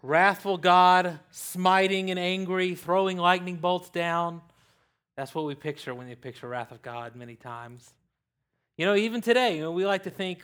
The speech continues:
you know, we've moved on. We don't really like this picture of God anymore. We, we like to think of God of loving and kind, kinda like a big Santa Claus or something. But you know what's interesting? I saw a news article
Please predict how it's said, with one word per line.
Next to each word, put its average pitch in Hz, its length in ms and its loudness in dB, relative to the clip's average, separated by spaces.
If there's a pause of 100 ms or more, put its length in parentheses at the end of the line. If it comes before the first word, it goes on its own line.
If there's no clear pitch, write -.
(140)
you 170 160 -12
know, 147 80 -6
we've 156 420 -10
moved 156 300 -8
on. 160 380 0
We 170 80 -4
don't 175 160 0
really 170 220 0
like 160 360 0
this 139 140 -8
picture 143 340 -12
of 127 100 -14
God 135 280 -2
anymore. 135 480 -10
We, 131 200 -10 (420)
we 131 80 -8
like 135 180 -2
to 147 60 -20
think 135 220 -14
of 123 120 -16
God 135 260 0
of 117 120 -10 (380)
loving 151 500 -2
and 113 120 -18
kind, 147 540 -4
kinda 147 180 -10
like 135 220 -10
a 123 160 -14 (720)
big 160 180 -6
Santa 156 400 -4
Claus 143 480 -2
or 143 60 -12
something. 139 580 -12 (840)
But 185 80 -10
you 226 60 -2
know 262 80 0
what's 254 200 -2
interesting? 202 540 -10 (440)
I 139 60 -10
saw 208 220 0
a 185 60 0
news 185 240 -4
article 147 540 -4